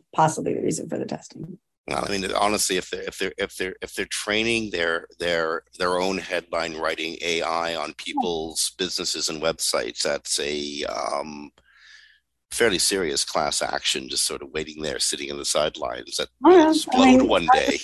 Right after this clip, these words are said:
Speaker 1: how's it different from Chat G P T and Bard on all that training on websites, right?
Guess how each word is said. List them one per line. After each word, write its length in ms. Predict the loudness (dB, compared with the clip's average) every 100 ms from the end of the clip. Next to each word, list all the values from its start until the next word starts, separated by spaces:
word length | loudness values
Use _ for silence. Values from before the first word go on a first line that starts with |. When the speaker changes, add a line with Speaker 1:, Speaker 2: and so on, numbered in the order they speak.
| -6 -8 -2 6
Speaker 1:
how's 200 | 8 8
it 100 | 8
different 300 | 8 8 10
from 200 | 8 10
Chat 220 | 8 8
G 160 | 6 8
P 160 | 6
T 320 | 6 6 8
and 720 | 10 10 10 10 10 10 8 8
Bard 340 | 8 8 8
on 260 | 8 8 10
all 180 | 10
that 240 | 10 8 6
training 360 | 6 8 10
on 180 | 10 8
websites, 720 | 8 4 0 -6 -4 -4 -2 0
right? 180 | 0